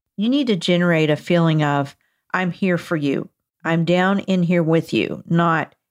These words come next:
"Here's my thing, go get it." Craft a connection. Number two, provide value. That's right. Your newsletter is curated. It's exclusive content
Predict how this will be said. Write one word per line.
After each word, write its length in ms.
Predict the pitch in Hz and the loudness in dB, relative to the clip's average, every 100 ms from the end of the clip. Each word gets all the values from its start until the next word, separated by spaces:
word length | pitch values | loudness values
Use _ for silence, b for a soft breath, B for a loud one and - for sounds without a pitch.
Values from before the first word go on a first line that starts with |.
| _ | _
"Here's 280 | - 277 233 | -2 0 0
my 160 | 220 | 0
thing, 340 | 196 214 196 180 | -2 -2 -2 2
go 160 | 175 | 2
get 300 | 175 170 160 | 2 0 0
it." 300 | - - _ _ _ _ _ - | -2 -6 _ _ _ _ _ -10
Craft 500 | - 202 202 202 - - | -2 0 -2 -4 -10 -8
a 80 | |
connection. 720 | 175 - 170 156 - - - - _ _ _ _ _ | -6 -4 -2 -4 -6 -12 -16 -18 _ _ _ _ _
Number 220 | 226 277 | -2 0
two, 400 | 233 - 170 131 - _ _ _ _ _ | -2 -2 0 -2 -6 _ _ _ _ _
provide 600 | - 180 175 170 170 151 | -4 -2 0 0 -2 -4
value. 720 | - 165 160 160 147 143 - - _ _ _ _ | -2 0 0 0 -2 -6 -8 -14 _ _ _ _
That's 320 | 185 208 269 269 | -2 0 0 0
right. 260 | 277 175 | 0 0
Your 300 | 170 202 269 | 0 0 2
newsletter 960 | 277 294 320 285 190 156 143 147 170 - | 0 0 0 0 0 0 2 0 -2 -6
is 260 | - 180 170 | -2 -2 -4
curated. 720 | - - 226 160 - - - - _ _ | -8 -2 0 0 -2 -4 -8 -12 _ _
It's 220 | 190 180 185 | -2 -2 -2
exclusive 760 | 170 - - 233 262 - 277 | -4 -8 -4 0 0 0 -4
content 600 | - 226 208 190 185 165 | -2 0 2 2 0 0